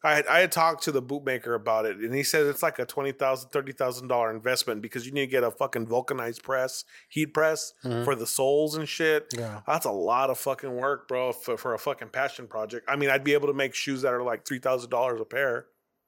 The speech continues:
Speaker 2: Yeah.
Speaker 1: Granted, because I can get premium materials. Like that shoe surgeon, I can do anything that dude does. All I just gotta
Speaker 2: Mm-hmm.
Speaker 1: do learn is the pattern making, and I'll be able to do the same shit.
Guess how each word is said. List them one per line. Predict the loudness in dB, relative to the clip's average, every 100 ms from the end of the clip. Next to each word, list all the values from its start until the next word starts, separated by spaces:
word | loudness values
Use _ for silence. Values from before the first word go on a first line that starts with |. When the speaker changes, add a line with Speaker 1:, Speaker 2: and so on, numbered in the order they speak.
| _ -4
Speaker 2:
Yeah. | -2 -2 -2
Speaker 1:
Granted, | 0 2 0 -4 _ _ _ _ _
because | 0 4
I | 4
can | 4
get | 0 0
premium | -2 -2 -2
materials. | -2 -2 0 2 2 0 -4 -16 _ _
Like | 2 4
that | 4
shoe | 4 4
surgeon, | 6 6 6 2 0 _ _ _ _ _ _ _ _ -18 -16 -16 -20 -8
I | -2
can | 2
do | 4 4
anything | 2 -2 -4
that | -4
dude | -4 -4
does. | -2 -2 -4 -8 _ 2
All | 6
I |
just | 6
gotta | 4 2
Speaker 2:
Mm-hmm. |
Speaker 1:
do | -2 2
learn | 2 2
is | 0
the | -2
pattern | 2 4 4
making, | 0 -2 -2
and | -2
I'll | 2
be | 2
able | 0
to |
do | -2 -2
the |
same | -2 -4 -4
shit. | 0 0